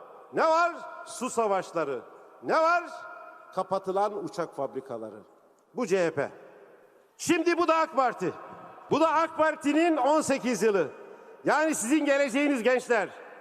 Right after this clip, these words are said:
Ne var? Teknokentler, bilişim vadileri, sihalar, İHA'lar, helikopterler, Avrasyalar, Marmaraylar, tüneller, Boğaz köprüleri, havalimanları,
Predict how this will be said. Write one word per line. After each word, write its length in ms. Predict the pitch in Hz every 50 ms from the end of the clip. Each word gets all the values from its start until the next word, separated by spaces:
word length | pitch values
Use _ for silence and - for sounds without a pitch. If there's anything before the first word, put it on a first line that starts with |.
| -
Ne 200 | 127 160 254 294
var? 220 | 285 285 294 302 302 302 - - - -
Teknokentler, 840 | 240 233 240 240 247 254 240 - 226 233 220 226 233 247 240 226 175 131 107 - - - - - - - - -
bilişim 480 | 208 254 262 233 170 - 285 294 285 269
vadileri, 680 | 269 254 262 226 233 240 247 240 226 220 214 175 131 - - - - - - -
sihalar, 640 | - - - 302 302 254 269 269 262 254 240 220 185 151 - - - - - - -
İHA'lar, 540 | 220 294 285 262 277 277 262 262 247 240 202 160 135 - - - -
helikopterler, 1000 | - 247 302 302 302 294 - 269 285 - - 285 294 285 277 285 302 294 285 262 220 - - - - -
Avrasyalar, 800 | - 226 285 285 277 320 349 311 185 - 311 311 294 294 285 285
Marmaraylar, 960 | 247 214 208 254 349 381 370 359 349 339 320 320 320 311 302 294 302 302 285 220 - - - - -
tüneller, 800 | - 330 349 339 339 339 330 311 302 339 349 349 330 302 269 220
Boğaz 400 | 269 320 359 381 381 - - -
köprüleri, 640 | 311 330 339 339 320 339 330 320 320 320 320 311 - - - - -
havalimanları, 920 | 302 370 392 392 392 359 349 349 339 330 320 311 311 311 302 302 294